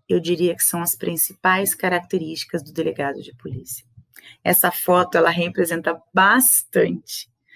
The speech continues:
né, é, como que é essa carreira, né, tão sonhada por vocês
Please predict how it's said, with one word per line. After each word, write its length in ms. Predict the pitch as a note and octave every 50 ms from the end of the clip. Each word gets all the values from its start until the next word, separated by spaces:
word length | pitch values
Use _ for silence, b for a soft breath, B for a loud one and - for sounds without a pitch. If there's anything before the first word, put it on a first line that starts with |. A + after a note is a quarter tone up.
| b b b b b b b _ _
né, 340 | - D3+ D#3 E3 E3 E3 - - - - -
é, 200 | - D3+ - - - _ _ _ -
como 320 | - G#3+ G3+ G#3+ A3+ A#3
que 160 | A#3 - -
é 220 | F#3 F#3 F#3 - - _ _ _ _ _ - - -
essa 220 | - F3 - F#3
carreira, 500 | F3 - - F#3 F3+ D#3+ D#3 D3+ C#3 C#3
né, 160 | C#3 D3 D3+ D3+
tão 240 | - - E3+ F3
sonhada 580 | E3+ - - F#3 F3 E3 D#3+ D#3+ D#3+ D#3+ D#3 D#3+
por 240 | D3+ - - - D3+
vocês 960 | - D3+ - - - - - E3+ E3+ F3 F3 F#3 F#3 F#3 - - - - -